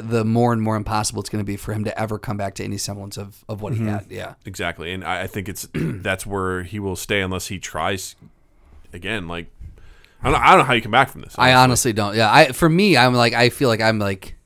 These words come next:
Speaker 1: <laughs> I would go, "All right, well, what else can I do?"
Speaker 2: Well, it's so
Speaker 1: <laughs> You
Speaker 2: funny
Speaker 1: know?
Speaker 2: 'cause he voices one of the lead characters in Secret Life of Pets,
Speaker 1: Uh-huh.
Speaker 2: which Natalie
Speaker 1: Yeah.
Speaker 2: loves, which I, that's a movie where I'm like, I could, if I never saw that again, I'd be okay.
Speaker 1: You'd be okay, yeah.
Speaker 2: It's not a very good movie.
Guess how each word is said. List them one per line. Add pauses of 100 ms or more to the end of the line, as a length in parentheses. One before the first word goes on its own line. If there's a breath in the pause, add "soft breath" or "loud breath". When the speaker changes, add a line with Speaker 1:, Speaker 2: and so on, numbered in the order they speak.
Speaker 1:
<laughs>
I
would
go, (260 soft breath)
"All
right,
well,
what
else
can
I
do?" (180)
Speaker 2:
Well,
it's
so
Speaker 1:
<laughs>
You
Speaker 2:
funny
Speaker 1:
know?
Speaker 2:
'cause (260)
he
voices
one
of
the
lead
characters
in
Secret
Life
of
Pets,
Speaker 1:
Uh-huh.
Speaker 2:
which
Natalie
Speaker 1:
Yeah.
Speaker 2:
loves,
which
I,
that's
a
movie
where
I'm
like,
I
could, (960)
if
I
never
saw
that
again,
I'd
be
okay.
Speaker 1:
You'd
be
okay,
yeah.
Speaker 2:
It's
not
a
very
good
movie.